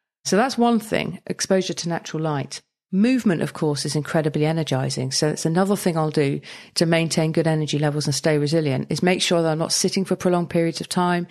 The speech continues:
that I'm out and about, but I'm doing the right intensity and type of exercise as well, and the right volume of it. So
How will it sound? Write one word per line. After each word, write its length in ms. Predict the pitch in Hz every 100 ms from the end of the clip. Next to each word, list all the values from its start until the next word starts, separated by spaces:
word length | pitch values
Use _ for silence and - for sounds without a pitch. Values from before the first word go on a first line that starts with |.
| - - -
that 100 | 165
I'm 120 | 160
out 140 | 160 160
and 80 | 160
about, 360 | 147 165 170
but 100 | 170
I'm 80 | 175
doing 260 | 180 240 262
the 100 | 240
right 520 | 202 208 202 - - - - - -
intensity 840 | 190 - 202 196 - - 165 156
and 100 | 156
type 320 | - 180 175
of 100 | 156
exercise 560 | 165 - 151 151 147 143
as 120 | 139
well, 260 | 170 151 139
and 140 | 156 160
the 60 |
right 180 | 165 151
volume 440 | 147 190 180 135
of 140 | 127 131
it. 200 | 131 - - - - - - - -
So 360 | - 175 165